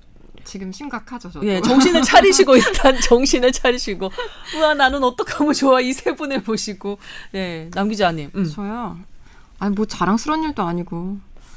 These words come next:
Speaker 1: 지금 논문 진행이 너무 늦어서 본심을 받았는데 조건부로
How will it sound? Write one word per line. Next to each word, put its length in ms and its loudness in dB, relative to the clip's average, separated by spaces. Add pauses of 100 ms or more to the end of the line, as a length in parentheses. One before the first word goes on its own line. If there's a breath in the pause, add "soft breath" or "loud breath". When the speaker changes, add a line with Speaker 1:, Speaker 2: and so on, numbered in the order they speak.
(160 soft breath)
Speaker 1:
지금 400 -2
논문 1160 -2 (500)
진행이 280 -2
너무 300 2
늦어서 640 -6 (500 soft breath)
본심을 400 -2
받았는데 840 -4 (420 soft breath)
조건부로 720 2